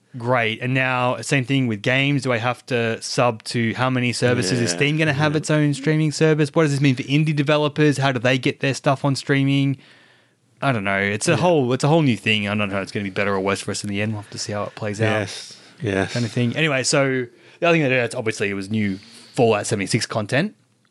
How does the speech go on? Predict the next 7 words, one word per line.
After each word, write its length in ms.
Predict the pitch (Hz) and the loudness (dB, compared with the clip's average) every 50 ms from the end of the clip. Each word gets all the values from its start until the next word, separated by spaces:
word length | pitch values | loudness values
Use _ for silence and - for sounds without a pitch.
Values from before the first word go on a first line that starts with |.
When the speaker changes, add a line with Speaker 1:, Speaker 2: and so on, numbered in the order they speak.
| _ _ _ _ _ _ _ - | _ _ _ _ _ _ _ -4
Speaker 2:
Yep. 220 | 123 117 110 - | -2 -2 -2 -2
Speaker 1:
Uh, 180 | 123 110 107 104 | -4 -6 -6 -6
so 260 | - - 127 110 107 | -4 -4 -4 -4 -4
Wastelander 720 | 110 117 139 147 143 - 165 156 151 156 156 156 156 143 | -4 -2 -2 -2 -2 -2 0 0 2 2 2 2 0 -2
is 140 | 143 127 123 | -6 -6 -4
the 80 | 120 123 | -2 0
new 400 | 120 123 123 123 120 120 117 | 0 2 2 2 2 0 0